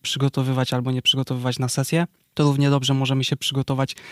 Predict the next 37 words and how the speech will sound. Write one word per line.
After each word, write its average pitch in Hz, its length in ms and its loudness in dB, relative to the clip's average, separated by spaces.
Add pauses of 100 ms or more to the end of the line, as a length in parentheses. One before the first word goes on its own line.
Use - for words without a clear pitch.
(160)
albo 135 260 0
nie 135 120 2
przygotować 135 600 0
do 131 160 0
przyszłej 139 360 -2
rozmowy 135 360 2
rekrutacyjnej. 131 720 -2
Jeżeli 127 300 0
się 127 80 -2
nie 127 120 -2
przygotujemy, 127 680 0 (380)
to 139 100 4
nie 131 120 6
miejmy 131 320 4
wyrzutów 127 640 -2 (320)
do 135 160 -2
szkoły, 131 400 0
że 131 280 0
po 127 60 -2
prostu 131 280 -4
nie 127 100 -2
dostaliśmy 127 380 -2
pracy, 131 280 0
bo 120 80 -6
nic 120 180 -4
nie 123 100 0
umiemy. 120 300 0 (420)
I 127 60 -6
jedynie 131 580 2
teraz 135 280 2
jestem 123 200 -4
najbliżej 123 380 -2
czegoś 123 240 -4
takiego, 123 320 -4
czyli - 200 -4
mam 123 200 -2
oddać 127 480 -4